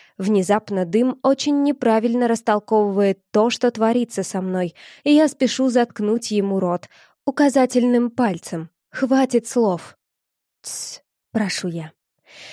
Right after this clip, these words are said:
И пока Федя молчит, не зная, чего еще от меня ожидать,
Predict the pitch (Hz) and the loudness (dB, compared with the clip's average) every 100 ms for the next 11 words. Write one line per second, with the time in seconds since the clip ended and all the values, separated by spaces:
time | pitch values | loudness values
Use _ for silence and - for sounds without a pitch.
0 | - 311 330 359 349 302 247 254 226 214 | -2 0 2 2 2 2 4 2 2 0
1 | - 269 262 226 208 190 208 233 214 - | 0 -2 0 0 0 0 0 0 -2 -4
2 | 202 240 214 - 233 220 208 202 214 202 | 2 4 4 0 -2 -2 -6 -2 -2 -2
3 | 196 190 269 | -2 0 0